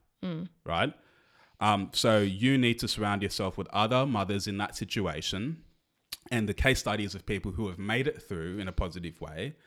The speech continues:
Speaker 1: Yeah.
Speaker 2: uh, and connect with each other, support each other
Speaker 1: Yeah.
Speaker 2: through that.
Speaker 1: Yeah. It's important to find your support network, especially if you don't have it from your immediate friends and family.
Speaker 2: Yep.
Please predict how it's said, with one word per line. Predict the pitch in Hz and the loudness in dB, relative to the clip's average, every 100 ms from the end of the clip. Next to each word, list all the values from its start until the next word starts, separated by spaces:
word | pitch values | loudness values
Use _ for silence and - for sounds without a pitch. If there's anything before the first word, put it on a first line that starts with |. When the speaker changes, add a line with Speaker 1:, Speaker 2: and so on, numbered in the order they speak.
| _ - | _ -8
Speaker 1:
Yeah. | 104 - - | -6 -4 -2
Speaker 2:
uh, | 101 98 - | 0 0 0
and | 113 104 | -2 0
connect | 123 151 - | 0 -2 -4
with | |
each | 107 - | -6 -4
other, | 78 78 | -8 -6
support | 113 - 110 110 | -6 0 2 4
each | 107 - | 2 -2
other | 95 185 | -2 -2
Speaker 1:
Yeah. | 175 | -2
Speaker 2:
through | 82 76 | -4 -6
that. | 67 - _ _ _ - | -10 -14 _ _ _ -10
Speaker 1:
Yeah. | 180 - _ - | -8 -8 _ -4
It's | 214 226 | -2 2
important | 226 - 214 185 196 | 2 4 4 4 0
to | 190 | -2
find | - 170 165 | 2 2 4
your | 170 | 0
support | - 170 - 156 - | -2 -4 0 0 0
network, | 165 - 160 151 - | -2 0 0 0 -2
especially | - 165 - 165 - 160 | -4 -4 0 0 0 -4
if | 147 - | -4 -4
you | 156 | -2
don't | 151 147 | 0 -2
have | - 160 147 | -4 -4 -4
it | - | -6
from | - 156 | -6 -4
your | 147 | -4
immediate | 147 147 143 143 - | -4 -4 -4 -6 -8
friends | - 151 143 | -6 -6 -4
and | 139 | -8
family. | 160 139 127 147 160 - | -6 -4 -4 -4 -6 -4
Speaker 2:
Yep. | 107 92 | -2 -2